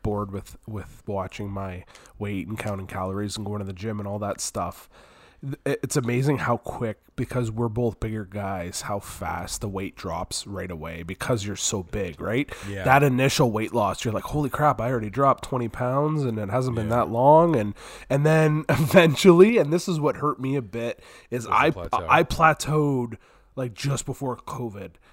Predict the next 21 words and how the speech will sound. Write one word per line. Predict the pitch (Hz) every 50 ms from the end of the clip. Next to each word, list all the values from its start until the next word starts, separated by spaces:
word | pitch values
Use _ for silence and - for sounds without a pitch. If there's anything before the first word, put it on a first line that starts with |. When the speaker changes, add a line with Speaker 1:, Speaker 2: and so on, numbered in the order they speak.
| _ _ _ _ _ _ -
Speaker 1:
And | 160 156 143
I'm | 139 139 135
like, | 139 131 123 104
"What | 127 147 180 - -
the | 202 170
heck? | 165 175 165
What | - - - 143 139 151
do | 165 175
I | 180 170
gotta | - 165 156 143
do | 123 120 135 135 143 143 143 135 123 - _ _ -
to | - 131 117
try | 107 - - - 127
to | 120 117
push | - _ - - 131 - - -
past | - 120 127 135 - - -
it?" | 101 101 - - - - - - -
And | 127 127 131
then | 131 127 -
covid | - - 165 156 139 139 139 117
hit, | 131 135 143 135 -